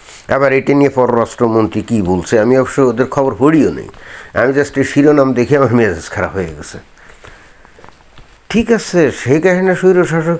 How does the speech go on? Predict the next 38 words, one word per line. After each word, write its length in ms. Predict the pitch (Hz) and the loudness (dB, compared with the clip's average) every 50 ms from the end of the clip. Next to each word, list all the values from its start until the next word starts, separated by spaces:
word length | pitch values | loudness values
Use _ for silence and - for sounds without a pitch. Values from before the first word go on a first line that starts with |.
| - - | -2 0
ছিল 240 | 170 160 165 165 | 2 4 4 4
বা 140 | 131 95 87 | 2 0 -6
ফ্যাসিস্ট 540 | - - 143 170 170 185 175 - - - - | -6 -6 -8 -8 -6 -6 -6 -6 -8 -8 -4
ছিল, 140 | 175 160 165 | -2 2 2
অমুক 280 | 160 113 110 139 160 - - | 2 2 2 -2 -4 -4 -4
ছিল, 160 | 175 175 180 | -2 -2 0
তমুক 280 | 175 170 170 170 165 | 2 2 2 2 0
ছিল, 120 | - 170 170 - - - - - - - | 0 -2 -2 -2 -4 -14 -16 -16 -6 -2
আমরাও 300 | 170 180 190 233 240 220 | -2 0 2 2 2 2
জানি 380 | 190 202 196 202 185 143 117 | 2 2 0 0 0 -2 -2
যে 140 | 95 98 110 | -2 -4 -6
তা 220 | - - - - - - - _ _ _ - - - - | -4 -2 -2 -2 -4 -6 -14 _ _ _ -20 -20 -20 -14
উনি 220 | - 131 147 156 160 | -6 -2 0 2 2
এক 100 | 147 113 | 2 0
গণতান্ত্রিক 540 | 135 147 170 165 - 170 165 151 - 143 135 - - | 0 -2 -2 -2 -4 -6 -8 -6 -6 -8 -8 -6 -4
ছিলেন 220 | 131 127 120 101 | 0 0 0 0
না, 100 | 87 95 | 0 -2
এটা 180 | 110 107 143 135 | -4 -2 -2 -2
আমরাও 260 | 127 127 135 139 127 | -2 0 0 0 0
জানি। 280 | 104 87 80 60 53 - - - - - - - - - - - - - - - - - - - - - - - | -2 -4 -8 -8 -10 -14 -16 -20 -20 -20 -20 -20 -20 -20 -20 -20 -20 -20 -20 -20 -16 -16 -16 -16 -16 -18 -8 -2
উনি 320 | 113 131 135 143 160 175 | 0 2 4 4 4 2
বাংলাদেশের 680 | 147 101 101 101 110 117 123 123 120 131 - 156 156 151 | 2 0 -2 -2 0 0 0 0 0 -2 0 0 0 2
মানুষকে 640 | 147 147 139 143 147 143 - - - 151 151 - - | 2 2 2 2 0 -2 -4 -4 0 0 0 0 0
আসলে 260 | 131 117 147 143 123 | -2 -2 -2 -2 -2
যেভাবে 720 | 98 113 131 131 127 131 147 139 127 151 151 151 143 - 113 | -2 -2 -2 0 0 0 0 0 0 0 2 2 0 -2 -6
শাসন 400 | - - - 127 120 - 151 143 | -8 -6 -6 -6 -6 -4 -4 -6
করা 280 | 135 - - 139 151 143 | -4 -2 -2 -2 0 0
লাগে 240 | 123 117 104 98 110 | 0 0 0 0 0
উনি 140 | 135 139 - | 0 0 0
সেটাই 300 | - 135 123 127 110 92 | -2 -2 -2 -2 -2 -2
করতেন, 320 | - 85 80 - 85 85 | -4 -10 -10 -8 -10 -10
কারণ 220 | 85 120 127 135 | -6 -4 -2 -2
বাংলাদেশের 520 | 123 127 127 127 131 127 123 127 117 135 131 | 0 0 -2 0 -2 -2 -2 -2 -4 -2 0
মানুষ 240 | 131 127 123 120 - - | 0 0 0 0 -2 0
তো 60 | - | -2
আর 60 | 123 113 | 0 2
গণতান্ত্রিক 720 | 120 143 143 135 - - 90 82 - - 69 - - 55 | 2 2 2 2 0 -2 -6 -6 -6 -10 -14 -14 -14 -14
না, 80 | 52 | -14